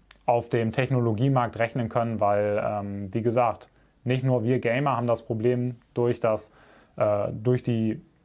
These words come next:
extrem teuren Preise der Grafikkarten, sondern ich hab's eben erwähnt, beispielsweise auch die Automobilindustrie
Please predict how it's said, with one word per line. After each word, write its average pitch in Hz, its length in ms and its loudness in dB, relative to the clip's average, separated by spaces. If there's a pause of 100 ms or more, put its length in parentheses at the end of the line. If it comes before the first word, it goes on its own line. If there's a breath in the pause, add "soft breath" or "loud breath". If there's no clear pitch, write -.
extrem 120 600 -2
teuren 117 360 2
Preise 113 400 0
der 101 140 0
Grafikkarten, 123 640 0
sondern 113 380 0
ich 110 120 -4
hab's - 240 -6
eben 117 220 -2
erwähnt, 107 320 -2
beispielsweise 107 600 0
auch 113 140 2
die 113 140 0
Automobilindustrie 107 1000 -2